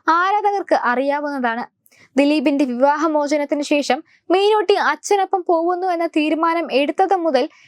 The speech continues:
ഇപ്പോഴത്തെ താരപുത്രിയുടെ വളർച്ചയെല്ലാം പ്രേക്ഷകർ കാണുന്നുണ്ട്. മീനൂട്ടിയുടെ താല്പര്യത്തിന് വഴങ്ങിയാണ് കാവ്യ മാധവനെ കല്യാണം ചെയ്തതെന്ന് ദിലീപ് പറഞ്ഞിരുന്നു. ഇപ്പോൾ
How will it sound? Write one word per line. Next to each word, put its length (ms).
ഇപ്പോഴത്തെ 640
താരപുത്രിയുടെ 640
വളർച്ചയെല്ലാം 800
പ്രേക്ഷകർ 540
കാണുന്നുണ്ട്. 540
മീനൂട്ടിയുടെ 560
താല്പര്യത്തിന് 640
വഴങ്ങിയാണ് 600
കാവ്യ 380
മാധവനെ 540
കല്യാണം 480
ചെയ്തതെന്ന് 500
ദിലീപ് 340
പറഞ്ഞിരുന്നു. 560
ഇപ്പോൾ 260